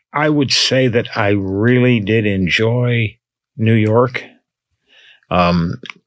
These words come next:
love the intensity, love the action, love the quickness and the speed of the city, the pulse of the city,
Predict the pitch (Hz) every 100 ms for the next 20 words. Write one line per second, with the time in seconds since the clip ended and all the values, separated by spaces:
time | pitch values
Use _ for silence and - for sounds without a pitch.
0 | _ - 95 104 95 107 101 90 113 104
1 | - 95 107 104 98 101 92 92 110 110
2 | - 131 113 107 101 107 95 - - 110
3 | 95 101 90 - 95 90 - - 104 110
4 | 101 92 95 - 104 107 107 95 - -
5 | - - - 92 - - 98 107 - 107
6 | 95 95 - 110 107 104 92